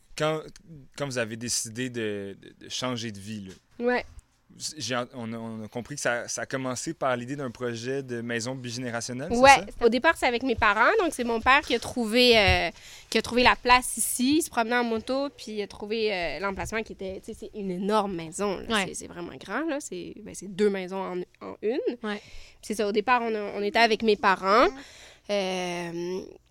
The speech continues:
Speaker 2: puis ça nous a permis, tu sais, d'avoir accès justement à la propriété agricole. À refaire, on le ferait différemment, là. On a appris comme plein de choses
Speaker 3: Ouais.
Speaker 2: sur les compagnies agricoles, et, tu sais, il y a comme tout un monde dont,
Speaker 3: Ok.
Speaker 2: dont, tu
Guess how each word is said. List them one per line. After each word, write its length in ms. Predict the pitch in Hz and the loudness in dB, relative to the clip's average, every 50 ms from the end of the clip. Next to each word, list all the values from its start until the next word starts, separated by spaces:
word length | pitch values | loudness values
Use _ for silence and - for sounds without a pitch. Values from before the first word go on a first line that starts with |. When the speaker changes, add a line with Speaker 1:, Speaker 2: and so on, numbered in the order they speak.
| _ _ _ _ _ _ _ _ _ _ _ _ _ - | _ _ _ _ _ _ _ _ _ _ _ _ _ -10
Speaker 2:
puis 360 | - - 190 185 185 185 180 | -6 -4 -2 -2 -2 -2 -2
ça 160 | - 202 196 | 0 2 4
nous 140 | 196 196 196 | 4 4 4
a 80 | 202 196 | 2 0
permis, 500 | - - 208 180 - 180 185 208 277 302 | 2 2 2 2 2 2 0 0 0 -2
tu 60 | - | -2
sais, 60 | 277 | 0
d'avoir 340 | 233 220 214 202 202 185 170 | 0 0 0 0 0 -2 -2
accès 300 | 175 - - - - 214 208 | -4 -6 -4 -4 -2 -2 -2
justement 280 | 214 - 202 202 202 190 | -2 -4 -4 -4 -4 -4
à 40 | |
la 100 | 196 - | -4 -8
propriété 480 | - - - 190 - - - 190 185 202 | -10 -10 -12 -12 -10 -10 -10 -10 -8 -6
agricole. 440 | 202 190 - - - - 214 240 269 - | -8 -8 -8 -10 -8 -4 -2 0 0 0
À 120 | 208 214 | 0 0
refaire, 440 | 214 214 220 208 - - 247 262 254 240 | 0 0 -2 0 2 4 4 4 4 4
on 60 | 208 | 0
le 60 | 196 | -2
ferait 300 | 214 - - 226 226 220 | -2 -2 -2 0 0 0
différemment, 580 | 214 190 - - - 226 214 196 202 202 208 226 | -2 -4 -6 -2 0 2 2 2 2 2 0 -2
là. 180 | 285 427 440 320 | -2 0 0 2
On 120 | 240 220 | 2 2
a 80 | 202 175 | 2 0
appris 360 | 185 - - - - 220 202 | 0 -2 -4 -8 -8 -8 -4
comme 380 | - 226 214 208 202 196 196 208 - _ _ _ _ _ _ - | -2 -2 -2 -2 -2 -4 -4 -6 -10 _ _ _ _ _ _ 0
plein 280 | - 247 254 254 240 | 4 6 8 8 8
de 60 | 233 - | 6 6
choses 460 | - - 254 247 247 233 220 220 208 | 6 6 8 8 8 8 8 8 6
Speaker 3:
Ouais. 80 | 196 | 4
Speaker 2:
sur 360 | 185 - - 214 214 196 - 208 - - - - - - - - | 2 0 2 2 2 0 -2 -6 -12 -14 -16 -16 -16 -16 -10 -6
les 80 | - 196 | -6 -6
compagnies 520 | - - 214 190 190 - 208 202 208 214 | -2 0 0 0 0 0 -2 0 2 2
agricoles, 1000 | 214 208 202 214 196 247 - - - - 262 247 247 247 240 240 240 240 240 233 214 196 | 2 2 0 0 -2 -4 -4 -6 0 4 6 8 8 8 8 8 6 6 6 4 4 4
et, 200 | 190 190 185 190 | 4 4 4 2
tu 60 | - | 0
sais, 100 | - 202 208 202 196 - | -2 -4 -4 -4 -8 -8
il 40 | - | -4
y 60 | 214 196 | -2 -2
a 100 | 190 190 | 0 0
comme 240 | - 208 202 208 | 0 0 0 -2
tout 120 | 190 - 254 - | -2 -2 2 4
un 140 | 262 233 | 4 4
monde 360 | 214 196 190 180 185 190 254 370 427 359 | 4 4 2 2 4 4 6 8 6 6
dont, 120 | 233 202 180 | 6 4 2
Speaker 3:
Ok. 300 | 180 180 208 214 233 196 | 2 2 0 0 -2 -2
Speaker 2:
dont, 120 | 190 190 | -4 -4
tu 40 | 175 | -6